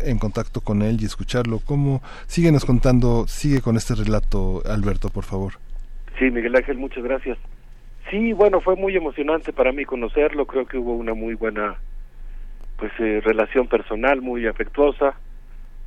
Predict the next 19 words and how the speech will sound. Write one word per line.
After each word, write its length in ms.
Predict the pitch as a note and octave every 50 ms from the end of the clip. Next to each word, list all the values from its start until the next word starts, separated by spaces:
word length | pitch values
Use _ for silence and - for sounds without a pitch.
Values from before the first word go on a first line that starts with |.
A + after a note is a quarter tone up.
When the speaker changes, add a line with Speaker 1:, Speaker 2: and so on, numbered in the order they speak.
| - - -
Speaker 2:
Eh, 500 | A2+ A#2 A#2+ A#2+ A#2+ A#2 A#2 A#2 G#2 - - - - -
David 240 | C3+ C#3+ C#3+ E3 E3
Choquehuanca 680 | - D#3+ - - C3+ A#2+ C3 D3+ D#3+ D#3+ - - D3+
es 100 | C3+ - -
un 120 | C#3 C3
indio 280 | C#3+ C#3 C#3 C3 B2+ A#2+
aymara. 520 | A#2+ A#2 A#2+ C3+ C#3+ C#3 B2+ B2 C3+ - - - - - - - - -
Speaker 1:
Ujú. 240 | B2 A2+ G#2+ - A2+ - - - - - - - - - - - - - - - -
Speaker 2:
Eh, 560 | A2 A#2 A#2 A#2 A2+ A2+ A2 A2+ - B2+ C#3+
él, 320 | C#3+ C#3 C3 B2 A#2 A2+ -
según 220 | B2+ A#2+ C#3+ C#3+
entiendo, 420 | C#3 B2+ A#2 C#3 C#3 C#3+ C3+ C3+
es 140 | C3+ A#2+ -
hijo 180 | C3+ A#2+ C3+ B2+
de 120 | A#2+ A2
padres 400 | - - B2+ B2 B2 B2 A#2+ A2+ - - - - - - - - - - - - -
aymara 720 | - G2 G#2+ A#2 A2+ A#2+ B2+ C3 C3 C3 B2+ B2+ B2 B2 - - -
y 100 | - -
quechua, 580 | - - C#3 C#3+ C#3 C3+ - - B2+ B2 B2+